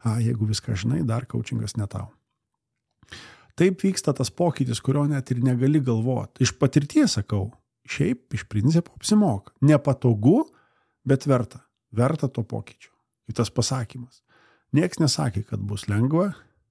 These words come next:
sakė, kad bus naudinga, vertinga. Ir taip, kai kam kaučingo profesija yra sunkiai pasiekiama. Nu, kelias tas sunkus, per sunkus kartais būna. Na, pagal susikurtą gyvenimo būdą.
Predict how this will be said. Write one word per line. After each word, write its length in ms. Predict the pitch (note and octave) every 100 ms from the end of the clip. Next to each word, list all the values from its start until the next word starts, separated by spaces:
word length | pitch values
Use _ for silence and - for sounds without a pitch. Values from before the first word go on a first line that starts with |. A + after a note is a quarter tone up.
| _
sakė, 380 | - C3+ C3 D3
kad 100 | - A2+
bus 160 | A#2 -
naudinga, 480 | A#2 F2 A2+ G2+ - _ A2+
vertinga. 560 | A2+ G#2+ A2+ G2+ - _ _ _ _ _ _ _ _ _ _ _ _ _ _
Ir 140 | C#3+ C3+
taip, 260 | B3+ B3 _ _ _ - - _ -
kai 80 | C3+
kam 180 | F3 G3+
kaučingo 400 | - E3 D#3 B2
profesija 540 | - A#2+ C#3+ C3+ C3+ C3+
yra 60 | B2
sunkiai 380 | - C3+ A#2 A2
pasiekiama. 540 | G#2+ - G2+ G#2+ G2 - _ _ _ -
Nu, 200 | C#3+ B2 _ _ _ _
kelias 380 | A2 G#2 G#2 _
tas 160 | -
sunkus, 360 | - G#2+ - G2+ _
per 160 | - C3+
sunkus 380 | - A2+ - G#2
kartais 340 | G#2+ - G2
būna. 220 | G#2+ G#2+ - - - - _ -
Na, 140 | D#3
pagal 320 | F3 E3+ E3+ D3
susikurtą 560 | - D3 C#3 - E3+ C3+
gyvenimo 540 | A#2 B2+ C3 A2+ G#2
būdą. 300 | G#2+ D#3+ A#2